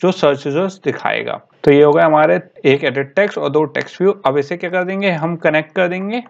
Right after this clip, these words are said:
किससे, जो हमने लेआउट में सेट करे थे। तो मैं यहाँ पे simply जो हमारा कौन सा M search edit text view है, इसको क्या कर देंगे, पहले कास्ट कर देंगे and यहाँ पे टेक्स्ट व्यू नहीं है, सॉरी, ये एडिट टेक्स्ट है, तो यहाँ पे एडिट टेक्स्ट लेंगे, find view by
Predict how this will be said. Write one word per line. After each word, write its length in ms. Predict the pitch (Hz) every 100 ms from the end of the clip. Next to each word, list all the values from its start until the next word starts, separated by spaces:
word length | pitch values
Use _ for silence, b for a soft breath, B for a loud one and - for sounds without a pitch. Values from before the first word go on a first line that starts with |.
| _
किससे, 400 | - 160 - 196
जो 140 | 151 143
हमने 240 | 147 170
लेआउट 300 | 180 139 131
में 120 | 160
सेट 340 | 190 - 123 -
करे 240 | 117 107
थे। 160 | 104 107
तो 320 | - - 151
मैं 100 | 143
यहाँ 140 | 139 147
पे 120 | 160
simply 600 | - - 139 131 151 156
जो 120 | 156
हमारा 400 | 139 139 143 147 151
कौन 240 | 160 151
सा 140 | 160 160 135
M 120 | 143
search 300 | 135 151 151
edit 280 | 143 135 151 160
text 240 | 143 -
view 140 | 156
है, 100 | 165 190 - -
इसको 480 | - - 151 147 143 -
क्या 200 | - 151
कर 140 | 151
देंगे, 160 | 151 156
पहले 320 | 147 131 131 131
कास्ट 400 | - 139 156 - -
कर 180 | 170
देंगे 640 | 165 170 170 170 180 180 180 _ - -
and 280 | 120 123 135
यहाँ 240 | 123 131 127
पे 220 | 151 160 - _ -
टेक्स्ट 260 | 147 143 180
व्यू 100 | 165
नहीं 180 | 139
है, 100 | 131
सॉरी, 260 | 143 151 170
ये 200 | 208 196 -
एडिट 360 | 127 139 147
टेक्स्ट 280 | 156 151 -
है, 100 | 175
तो 140 | 175 156
यहाँ 220 | 135 123
पे 120 | 139 165 -
एडिट 300 | 123 139 139
टेक्स्ट 280 | 151 147 -
लेंगे, 280 | 160 156 208 - - _ _ -
find 240 | 123 127
view 120 | 131
by 120 | 131